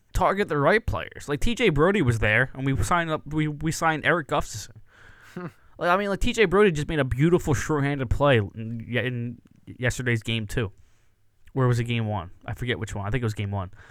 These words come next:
Speaker 1: Uh, but, like, like you said, like, it's, it's all going back to the Flyers not really being in on, like, the right players. Is Kevin Hayes a good player? Yeah. Is he a little overpaid? Yeah. But, I mean, I don't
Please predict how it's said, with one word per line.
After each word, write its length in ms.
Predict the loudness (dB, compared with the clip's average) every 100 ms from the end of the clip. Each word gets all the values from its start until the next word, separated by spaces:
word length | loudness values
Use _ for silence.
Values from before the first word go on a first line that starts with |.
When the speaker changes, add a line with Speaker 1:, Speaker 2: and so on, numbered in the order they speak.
| -20 -20 _ -16
Speaker 1:
Uh, 200 | -12 -12
but, 280 | -4 0 4
like, 200 | 4 2 -4 _ _ _ _ _ 2
like 180 | 2
you 80 | 2
said, 360 | 0 2 2 2
like, 100 | 2
it's, 300 | 4 4 2
it's 120 | 4
all 120 | 4
going 260 | 6 4 4
back 200 | 4 4
to 80 | 2
the 80 | -2
Flyers 440 | 2 4 6 4
not 220 | 2 -2
really 280 | 0 2 2
being 360 | 2 0 0 -2
in 240 | -4 0
on, 160 | 0 0
like, 140 | 2
the 100 | 4
right 240 | 6 4
players. 320 | 4 4 4 0
Is 140 | 6
Kevin 260 | 6 6 2
Hayes 220 | 2 2
a 40 |
good 160 | 2 2
player? 300 | 4 6 6
Yeah. 340 | 6 4 2 0
Is 140 | 0
he 80 | 2
a 40 |
little 180 | 4 4
overpaid? 500 | 4 2 0 0 0
Yeah. 300 | 0 0 -2 -2
But, 120 | -2
I 40 |
mean, 140 | 2 2
I 80 | 4
don't 180 | 2